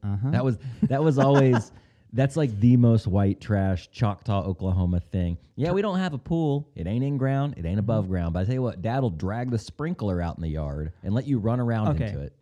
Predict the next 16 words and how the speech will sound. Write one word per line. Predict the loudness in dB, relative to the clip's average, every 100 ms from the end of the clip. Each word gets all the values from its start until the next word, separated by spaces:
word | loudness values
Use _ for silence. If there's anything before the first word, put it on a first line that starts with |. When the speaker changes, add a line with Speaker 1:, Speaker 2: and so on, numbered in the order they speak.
| _
Speaker 1:
Now | -6 -4 -4
let's | -4
do | -4
the | -4
hierarchy | -2 2 2 2 -2
of | -4
sprinklers. | -6 -8 -8 -10 -12 -14 _ _ _ _ _ _ _ _
Are | -2
we | 0
talking | 0 -2 0 0
the | 2
rainbow | 0 0 0
one | 0 0 0
that | -2 0
does | 0 0 -2
the | -2 0 0 -2